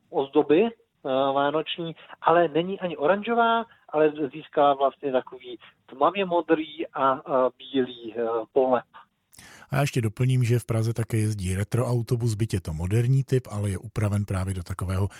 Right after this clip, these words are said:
Speaker 2: řekněme, retro designu. No a podobné to bude i v dalších městech, tak uvidíme a uslyšíme,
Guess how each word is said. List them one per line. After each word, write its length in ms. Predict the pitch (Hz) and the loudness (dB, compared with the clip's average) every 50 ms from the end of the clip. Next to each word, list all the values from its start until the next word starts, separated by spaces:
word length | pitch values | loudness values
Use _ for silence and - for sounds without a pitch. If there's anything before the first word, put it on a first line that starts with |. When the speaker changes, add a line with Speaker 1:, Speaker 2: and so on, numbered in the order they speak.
| - - - - | -20 -20 -12 -8
Speaker 2:
řekněme, 400 | 92 92 - - 98 92 95 92 - - - - - | -8 -4 -2 0 2 2 2 0 -2 -6 -18 -10 -6
retro 480 | 90 87 98 101 - - 107 101 92 95 - | -2 -2 -2 -2 -2 -2 0 0 0 -2 -2
designu. 580 | - 85 92 90 87 90 95 98 98 95 92 92 - - - - - | -4 -4 -2 -2 0 0 2 2 2 2 2 0 -2 -4 -6 -2 0
No 80 | 185 | 2
a 60 | 165 135 | 2 2
podobné 380 | 123 120 120 117 113 113 107 | 2 2 2 4 4 2 2
to 100 | - 120 | 2 0
bude 180 | 98 101 95 85 | -2 -2 -4 -4
i 40 | 73 | -4
v 40 | |
dalších 340 | 78 98 110 - - 160 127 | -2 -2 -2 -2 -2 0 2
městech, 360 | 151 151 135 - 151 147 - | 2 2 2 2 0 -2 -2
tak 140 | - 101 95 - - | -2 -4 -6 -6 -6
uvidíme 540 | 135 117 117 139 139 127 139 143 139 135 - | -6 -4 -2 -2 -2 0 2 2 2 2 0
a 100 | 95 - - | -2 -6 -8
uslyšíme, 640 | 101 - - 127 123 - - 135 127 123 127 127 | -8 -6 -4 -4 -4 -2 0 0 2 4 4 2